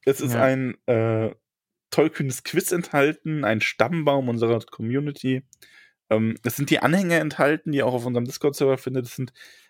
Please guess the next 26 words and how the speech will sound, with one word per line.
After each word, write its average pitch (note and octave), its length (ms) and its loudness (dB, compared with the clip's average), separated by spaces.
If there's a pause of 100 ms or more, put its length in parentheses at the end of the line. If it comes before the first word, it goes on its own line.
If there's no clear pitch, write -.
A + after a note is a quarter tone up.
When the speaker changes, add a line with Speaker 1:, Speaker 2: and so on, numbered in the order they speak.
(180)
Speaker 1:
ein A#2 160 2
Abenteuer D3+ 580 2
aus C3 100 2
der B2 100 0
Tolkien-Hobbit-Höhle, C3 1120 0 (400)
ein C#3 160 2
Kreuzworträtsel, A2+ 920 0
ein C3 140 2
Ausmalbild. G#2 800 2
Also A2+ 180 2
es A#2 120 -2
ist A#2+ 160 -8
wirklich, B2+ 500 -2 (540)
ähm, A#2+ 100 0
es A2 60 -8
klingt C#3+ 160 -2
grad D3+ 100 2
so C3 60 -8
ein B2+ 40 -8
bisschen, C3 160 -4
als C3 120 -4
würde C#3 100 2
ich C3+ 60 -8
dafür A#2 220 -4
Werbung A#2 360 2
machen. B2 400 -2